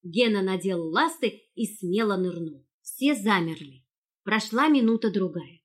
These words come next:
и ввысь прямо из моря взлетела красная ракета. Российский катер бросился в погоню.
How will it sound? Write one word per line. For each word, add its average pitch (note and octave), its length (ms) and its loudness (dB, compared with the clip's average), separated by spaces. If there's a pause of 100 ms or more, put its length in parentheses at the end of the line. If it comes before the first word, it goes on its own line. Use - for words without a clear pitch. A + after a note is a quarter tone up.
(200)
и G#3 120 -2
ввысь F#3+ 400 2 (260)
прямо A#3 360 2
из F3+ 160 -4
моря F4+ 340 4 (180)
взлетела G3+ 580 -2
красная A#3 680 -4
ракета. F#3+ 460 -8 (680)
Российский A3+ 680 -2
катер E4 520 0
бросился A#3+ 600 -2
в - 120 -16
погоню. E3 520 -8